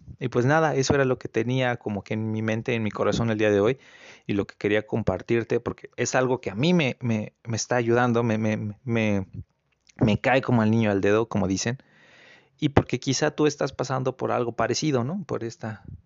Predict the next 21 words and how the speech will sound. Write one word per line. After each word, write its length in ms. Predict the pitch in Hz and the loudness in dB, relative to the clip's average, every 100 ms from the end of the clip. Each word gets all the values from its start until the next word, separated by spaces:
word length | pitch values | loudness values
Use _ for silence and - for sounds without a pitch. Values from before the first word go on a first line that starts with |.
| _ | _
insatisfacción 800 | 120 104 - - - 104 139 127 | -12 -10 -12 -8 -6 0 0 0
o 80 | 113 | 0
por 120 | 107 | -2
algún 240 | 107 117 | -2 0
momento 460 | 113 110 110 117 113 _ - - - - | 0 -2 -2 -2 -4 _ -20 -20 -20 -10
difícil 500 | 104 98 104 110 104 | -6 -6 -6 -4 -4
en 120 | 101 | -2
tu 80 | - | 0
vida. 260 | 113 - - _ | 0 -2 -10 _
Entonces, 720 | - 104 107 107 - 107 - - _ _ - - _ _ _ _ _ | -14 -12 -10 -12 -10 -12 -14 -20 _ _ -20 -20 _ _ _ _ _
pues 200 | - - | -20 -10
te 100 | - | -4
digo, 220 | 107 110 110 | -2 0 -2
esto 200 | - 113 | 0 -2
era 180 | 104 | -2
todo 340 | - 120 135 127 | 0 4 4 4
por 120 | 110 | 2
el 60 | 107 | 4
día 140 | 107 | 4
de 100 | 107 | 4
hoy. 220 | 107 139 | 4 0